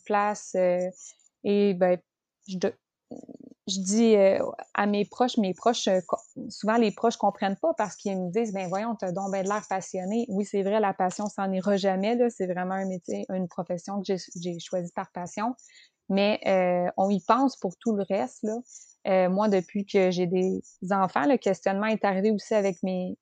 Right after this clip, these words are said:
mes jeunes enfants. Quand j'arrive à la maison, je suis obligée de travailler le soir,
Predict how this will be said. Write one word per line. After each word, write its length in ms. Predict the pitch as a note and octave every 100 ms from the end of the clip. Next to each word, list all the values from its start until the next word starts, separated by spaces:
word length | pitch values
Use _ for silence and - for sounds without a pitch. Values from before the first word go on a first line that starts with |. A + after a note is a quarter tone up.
| -
mes 140 | G3
jeunes 280 | F#3 G3+ G3
enfants. 440 | F#3+ F#3 - A3+ C#4+ - _ _ _ -
Quand 120 | G#3 F#3+
j'arrive 280 | F#3 G#3+
à 80 | A3+
la 140 | G3+ F#3+
maison, 500 | F#3+ F#3 F#3 B3 B3+
je 60 | -
suis 100 | G3
obligée 260 | F3+ F3+
de 60 | G#3
travailler 400 | - G3+ F#3 F#3+
le 100 | F3
soir, 520 | - - A3+ C#4 C4